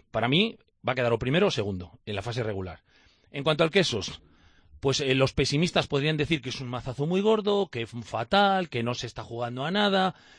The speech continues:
Yo fíjate que no pienso eso. Es verdad que han perdido la competición de la Copa del Rey y eso sí que es un mazazo.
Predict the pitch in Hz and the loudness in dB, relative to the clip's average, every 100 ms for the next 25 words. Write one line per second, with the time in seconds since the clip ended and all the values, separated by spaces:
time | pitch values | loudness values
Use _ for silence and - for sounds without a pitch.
0 | - _ 156 170 147 170 147 135 131 117 | -20 _ -2 0 -2 -2 -2 -4 -4 -4
1 | - 127 - 104 - 131 135 135 127 123 | 0 -2 -2 -6 -6 -6 -4 -4 -2 -2
2 | 127 123 120 117 117 127 120 120 117 120 | -2 -2 -4 -6 -4 -2 -2 -2 -2 0
3 | 156 190 101 113 117 113 110 110 101 127 | 0 0 -2 -6 -6 -8 -4 -4 -4 -4
4 | 131 214 | -2 -2